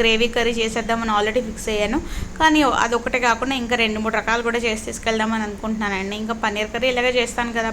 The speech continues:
పన్నీర్ కట్ చేస్తున్నాను. ఇంకా దాంతోపాటుగానే పన్నీర్ ఓ రెండు మూడు ముక్కలు కూడా ఇందులో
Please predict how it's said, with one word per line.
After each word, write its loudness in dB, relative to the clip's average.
పన్నీర్ -2
కట్ 0
చేస్తున్నాను. -2
ఇంకా 0
దాంతోపాటుగానే 0
పన్నీర్ 0
ఓ 0
రెండు -2
మూడు -2
ముక్కలు 0
కూడా 2
ఇందులో 0